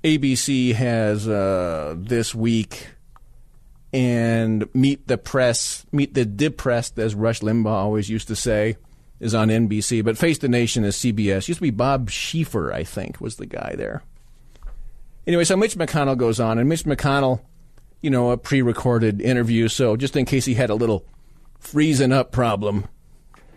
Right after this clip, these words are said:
<laughs> just in case, you know, he has that little rigor mortis thing where Mitch, you know, he goes up on stage and all of a sudden he just, uh, it's like the turtle frozen in his shell. And there's Mitch. There's the leader of the Senate. Mm. Yeah.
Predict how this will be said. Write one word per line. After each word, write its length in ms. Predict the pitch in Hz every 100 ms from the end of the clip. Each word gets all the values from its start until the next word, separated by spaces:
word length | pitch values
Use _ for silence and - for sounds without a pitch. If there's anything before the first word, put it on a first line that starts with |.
| - - -
<laughs> 840 | 165 165 151 - - - - - -
just 220 | 151 143
in 80 | 135
case, 320 | 117 135 120
you 60 | 131
know, 160 | 120
he 100 | 117
has 180 | 120 123
that 180 | 123 110
little 200 | 131 117
rigor 260 | 110 147 139
mortis 420 | 131 135 123 -
thing 340 | 123 113 117 - - - - - -
where 160 | 135 135
Mitch, 240 | 156 151
you 80 | 180
know, 80 | 143
he 80 |
goes 180 | 147 151
up 160 | 147 135
on 120 | 120
stage 300 | - 135 127
and 80 | 120
all 120 | 131
of 40 |
a 40 | 120
sudden 260 | - 135
he 140 | 117 120
just, 340 | 113 107 -
uh, 220 | 104 95 90 - - - - - - - -
it's 120 | - 123
like 120 | 117
the 100 | 113
turtle 400 | - 156 143 107
frozen 440 | - 139 139 127
in 100 | 123
his 140 | 110 90
shell. 440 | - 143 123 - - -
And 160 | 127 110
there's 240 | 123 110
Mitch. 320 | 113 120 -
There's 220 | - 117 110
the 100 | 104
leader 360 | 123 135 117
of 100 | 101
the 100 | 92
Senate. 340 | - 131 110 - -
Mm. 300 | 135 127 85 - - - - - - - - - - -
Yeah. 300 | 120 131 90